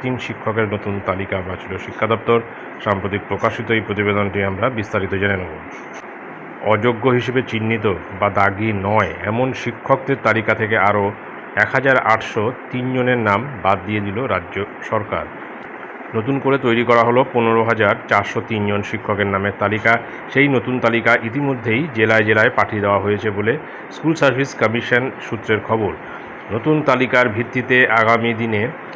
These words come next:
আইনি কার্যকলাপ এগোনোর কথা ভাবছে। প্রশ্ন উঠছে, তবে কি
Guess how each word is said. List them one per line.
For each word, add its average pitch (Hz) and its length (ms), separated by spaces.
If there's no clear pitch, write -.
আইনি 131 360
কার্যকলাপ 120 640
এগোনোর 110 360
কথা 110 160
ভাবছে। 107 460
প্রশ্ন 127 280
উঠছে, 143 480
তবে 120 200
কি 127 240